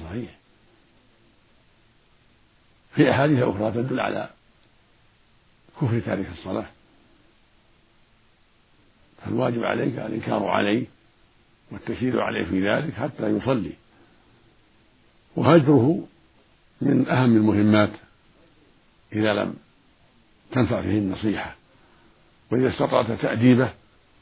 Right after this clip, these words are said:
بالضرب فلك أن تؤدبه، بل عليك أن تؤدبه. إذا كان الصغير يضرب عليها إذا بلغ عشرا، فالكبير يضرب أشد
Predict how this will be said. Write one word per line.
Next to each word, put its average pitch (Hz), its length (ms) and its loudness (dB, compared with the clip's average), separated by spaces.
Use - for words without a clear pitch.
بالضرب 120 500 0
فلك 135 280 4
أن 104 220 -8
تؤدبه، 110 440 -6
بل 104 240 -6
عليك 143 260 2
أن 101 240 -4
تؤدبه. 90 420 -10
إذا 107 160 2
كان 110 440 0
الصغير 123 460 -4
يضرب 120 380 0
عليها 110 380 0
إذا 117 180 -2
بلغ 113 200 -2
عشرا، 135 520 -2
فالكبير 123 420 4
يضرب 175 340 4
أشد 120 360 0